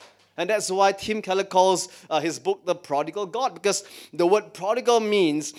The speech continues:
one who spends or gives lavishly, recklessly, extravagant. So although the son squandered his inheritance wastefully,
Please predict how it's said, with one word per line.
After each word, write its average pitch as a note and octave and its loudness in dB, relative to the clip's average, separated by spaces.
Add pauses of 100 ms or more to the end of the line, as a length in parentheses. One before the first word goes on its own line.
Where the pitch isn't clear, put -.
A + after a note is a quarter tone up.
(100)
one G3 2
who G3+ -4
spends F#3 0
or E3 -4
gives D#3+ -2
lavishly, F#3+ -2
recklessly, A3+ -6
extravagant. G#3 -6
So A#3+ 0
although A3 8 (120)
the G3+ 4
son A#3 2
squandered C4 2
his G#3 -2
inheritance F#3+ 0 (160)
wastefully, G3+ 4